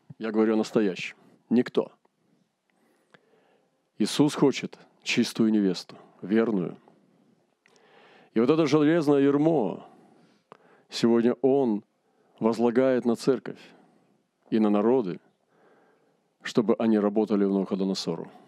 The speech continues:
А святых своих отделяет. И сказал пророк Иеремия пророку Анании: «Послушай, Анания», теперь персональное, время персонального пророчества.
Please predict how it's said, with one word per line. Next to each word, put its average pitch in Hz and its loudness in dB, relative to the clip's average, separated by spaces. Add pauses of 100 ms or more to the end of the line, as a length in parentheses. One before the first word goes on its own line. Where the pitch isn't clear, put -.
(1700)
А 101 0
святых 107 -2
своих 120 -2
отделяет. 101 -4 (2000)
И 143 4
сказал 175 4
пророк 160 2
Иеремия 156 4
пророку 147 2
Анании: 117 0
«Послушай, 151 2
Анания», 117 -2 (400)
теперь 165 2
персональное, 147 2
время 165 2
персонального 135 0
пророчества. 110 -4